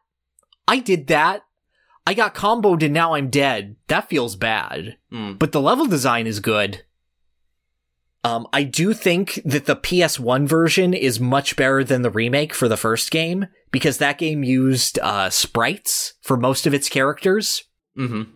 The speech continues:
Speaker 1: Whereas the remake uses, um, just remade models for everyone. It just looks like a Wii game.
Speaker 2: Yeah, yeah, yeah.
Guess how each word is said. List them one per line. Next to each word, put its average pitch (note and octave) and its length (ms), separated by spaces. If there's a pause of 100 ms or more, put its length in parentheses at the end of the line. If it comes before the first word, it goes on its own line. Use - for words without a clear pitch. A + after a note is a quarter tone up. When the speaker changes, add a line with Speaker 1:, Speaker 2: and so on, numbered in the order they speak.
(160)
Speaker 1:
Whereas C#3 640
the D3+ 80
remake D3 420
uses, B2+ 640
um, G2+ 520 (180)
just - 280 (180)
remade A#2+ 480
models A2 420
for - 160
everyone. A#2 500
It B2 180
just B2 200
looks G2 260
like G#2+ 160
a A#2+ 60
Wii A2 260
game. A#2+ 340 (260)
Speaker 2:
Yeah, C3 340
yeah, F#2+ 160
yeah. D2 360